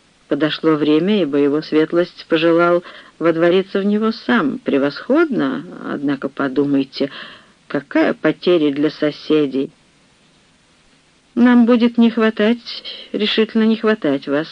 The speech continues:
мой дорогой генерал", восклицает сэр Майлз. "Мои дочери были положительно влюблены в своих очаровательных молодых соседок.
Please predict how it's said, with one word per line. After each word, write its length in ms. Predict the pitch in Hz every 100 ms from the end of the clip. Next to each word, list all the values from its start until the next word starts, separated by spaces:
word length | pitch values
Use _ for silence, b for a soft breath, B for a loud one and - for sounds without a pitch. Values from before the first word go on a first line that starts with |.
| -
мой 160 | 165 165
дорогой 360 | 165 170 165
генерал", 540 | 156 160 165 160 156 170 B B B -
восклицает 640 | 165 - 175 - 170 160 160
сэр 220 | 165 160
Майлз. 460 | 160 156 147 147 - - B B B B _ _ -
"Мои 180 | 220 226
дочери 420 | 220 240 247 247
были 280 | 208 220 220
положительно 720 | - 208 202 214 311 302 285
влюблены 640 | 208 196 185 185 165 170 B B B _ -
в 60 |
своих 340 | - 180 180 196
очаровательных 840 | - 190 185 170 170 - 175 -
молодых 400 | 165 165 165 170
соседок. 720 | - 170 - 151 156 -